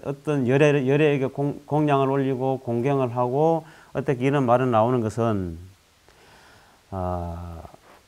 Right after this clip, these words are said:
그 열애, 열애라 하는 것은 전부 다 여러분들입니다. 여러분들한테 그 살면서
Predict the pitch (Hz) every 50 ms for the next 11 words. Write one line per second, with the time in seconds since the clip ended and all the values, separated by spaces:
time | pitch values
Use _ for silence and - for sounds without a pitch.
0 | _ _ _ - - 156 175 196 208 214 202 - - - - - - - 147 147
1 | 156 170 165 180 180 180 175 165 - - - 139 147 151 160 165 151 147 147 -
2 | 139 135 123 120 117 113 143 160 165 156 - - - - 117 - - 220 214 180
3 | 180 151 147 156 165 170 170 170 - - - - - _ - 143 165 180 147 135
4 | 104 101 92 95 90 87 85 85 82 82 80 _ _ _ _ _ _ _ _ _
5 | _ _ _ _ _ - - _ _ _ _ _ _ _ _ _ _ _ _ _
6 | _ _ _ _ _ 143 175 190 190 160 165 160 139 139 135 131 135 120 - -
7 | 135 147 147 135 123 113 101 92 87 90 - _ _ _ _ _ _ _ _ _
8 | _ 117 117 113 110 110 110 110 104 - - _ _ - - - - 151 147 147
9 | 143 143 131 139 - 151 170 185 180 180